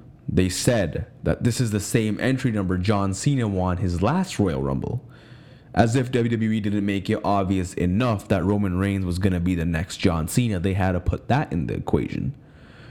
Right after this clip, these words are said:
But when Roman Reigns came out, he didn't quite get the reception he deserved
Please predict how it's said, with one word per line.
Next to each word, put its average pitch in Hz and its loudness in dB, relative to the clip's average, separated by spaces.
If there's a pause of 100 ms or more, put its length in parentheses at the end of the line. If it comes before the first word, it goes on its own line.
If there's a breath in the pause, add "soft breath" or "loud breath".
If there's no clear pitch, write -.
(400 loud breath)
But 87 4
when 113 2
Roman 117 0
Reigns 107 0
came 101 0
out, 123 0
he 110 0
didn't 117 0
quite 104 0
get 110 0
the 98 0
reception 90 0
he 90 -2
deserved 123 0